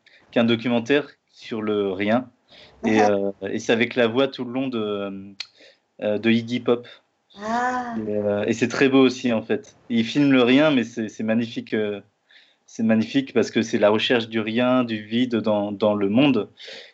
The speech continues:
Speaker 1: Et, euh, ça donne vraiment des, des très, très belles choses. Du coup, euh, ça a l'air vra-, ça a l'air un peu dans la même veine que le film de
Speaker 2: Euh,
Speaker 1: Jean
Speaker 2: Jean-Michel, c'est plus, euh, euh, il, il, il, il a fait plusieurs films en Islande où les gens, euh,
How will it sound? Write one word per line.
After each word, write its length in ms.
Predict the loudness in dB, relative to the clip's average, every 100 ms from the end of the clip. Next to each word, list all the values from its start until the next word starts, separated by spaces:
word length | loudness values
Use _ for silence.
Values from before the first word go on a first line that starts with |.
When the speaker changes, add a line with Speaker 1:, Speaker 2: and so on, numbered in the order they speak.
| _
Speaker 1:
Et, 120 | 2
euh, 240 | 4 4 2
ça 180 | 0 0
donne 220 | 2 2
vraiment 280 | 2 2 2
des, 140 | 2 0
des 400 | 0 -2 -2 -6
très, 180 | -6 -4
très 160 | -2 0
belles 140 | 0
choses. 300 | 0 -6 -12 _ -20 -20 _ -2
Du 140 | 0
coup, 180 | 4 6
euh, 440 | 6 6 4 0 -4 _ _ _
ça 180 | -4
a 20 | 0
l'air 200 | 0 -2
vra-, 200 | -4 -6
ça 180 | 0 2
a 20 |
l'air 160 | 4
un 80 | 4
peu 80 | 2
dans 100 | 2
la 80 | 2
même 160 | 2 0
veine 220 | 0 0
que 340 | -2 -4 -6 -10 -10
le 180 | -4 -2
film 180 | 0 0
de 60 |
Speaker 2:
Euh, 40 | 2
Speaker 1:
Jean 120 | 0
Speaker 2:
Jean-Michel, 440 | -2 0 4 4 2
c'est 140 | -8 -8
plus, 340 | -8 -8 -4
euh, 40 | -2 -2 -6 -12 -8 0
euh, 220 | 2 2 -2 -4
il, 80 | -4
il, 220 | -4 -8 -10 -12 -12 -10
il, 260 | -10 -2
il 60 | 2
a 60 | 2
fait 140 | 0
plusieurs 280 | 0 2 2
films 220 | 0 0
en 140 | 2
Islande 640 | 2 0 2 4 6 4 2 -4 -4
où 60 |
les 180 | -2 0 2
gens, 400 | 2 4 2 0 -6 -20 _ _ -6
euh, 600 | 0 2 2 2 2 -2